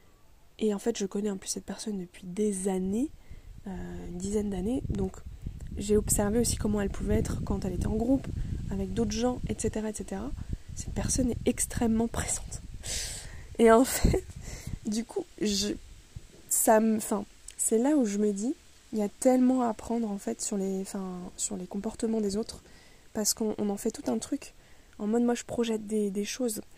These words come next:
euh, mes peurs, mes insécurités que ça me provoque par rapport à ces comportements. Alors qu'en fait, là, j'ai réalisé aujourd'hui que c'est un putain d'exemple, en fait. Et que cette personne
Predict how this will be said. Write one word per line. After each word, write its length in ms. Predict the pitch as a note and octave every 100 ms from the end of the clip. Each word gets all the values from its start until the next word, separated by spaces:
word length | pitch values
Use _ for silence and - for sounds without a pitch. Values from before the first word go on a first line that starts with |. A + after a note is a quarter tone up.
| - - - - - -
euh, 460 | F#3+ F3+ F3 F3 F3 F#3
mes 200 | G3 F#3
peurs, 400 | - D#4+ - -
mes 160 | G3 F#3+
insécurités 560 | G3 G#3+ - G3+ G3 A3
que 80 |
ça 100 | -
me 60 | F#3+
provoque 560 | - A3+ A3 A#3 - - - - - - -
par 100 | G3
rapport 240 | F#3+ G3
à 80 | F#3+
ces 160 | - B3
comportements. 600 | A3+ G#3 G3 - G3 C#4+ - - - - - - - - - - - - - -
Alors 280 | G3+ G3 -
qu'en 120 | G#3+
fait, 360 | B3+ C#4 - -
là, 220 | G#3+ A3
j'ai 140 | A#3 G3+
réalisé 360 | G3+ A3+ A3
aujourd'hui 440 | A3 G#3 G3+ A#3 C#4+ - - - - - - -
que 120 | A3
c'est 180 | - G3+
un 140 | G3 - - -
putain 320 | - D#4+ E4+ D4
d'exemple, 480 | B3 A3 B3+ B3+
en 60 | G3+
fait. 280 | - G3 - - - - - - - - -
Et 100 | A3
que 120 | - A3
cette 220 | A3 G#3
personne 600 | A#3 A3+ - C4+ D4